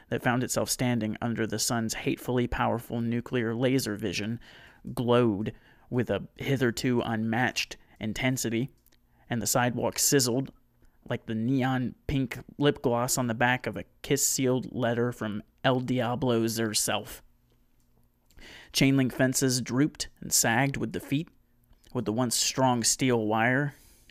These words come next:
more closely resembling rusty al dente pasta. The fence post struggled heroically, like many an action hero hanging onto a dangling damsel. Hyperbole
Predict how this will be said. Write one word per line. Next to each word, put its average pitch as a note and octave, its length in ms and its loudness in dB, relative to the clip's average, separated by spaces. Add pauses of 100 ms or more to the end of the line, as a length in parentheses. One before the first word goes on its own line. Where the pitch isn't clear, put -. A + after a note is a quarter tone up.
(360)
more A2+ 180 -2
closely B2+ 440 0
resembling A2+ 640 0
rusty B2+ 480 0
al A2+ 180 0
dente B2 540 -2
pasta. D3 520 0 (840)
The C3 60 -10
fence A#2+ 280 -2
post - 460 0 (560)
struggled A#2+ 640 -4 (380)
heroically, B2 680 0 (100)
like A#2+ 200 -4
many A#2+ 220 2
an A2 100 -2
action A#2+ 320 -2
hero C#3 340 2
hanging B2 340 -2
onto A#2+ 260 -2
a G#2+ 40 0
dangling B2 540 -2
damsel. C#3 600 0 (1200)
Hyperbole A#2 640 -2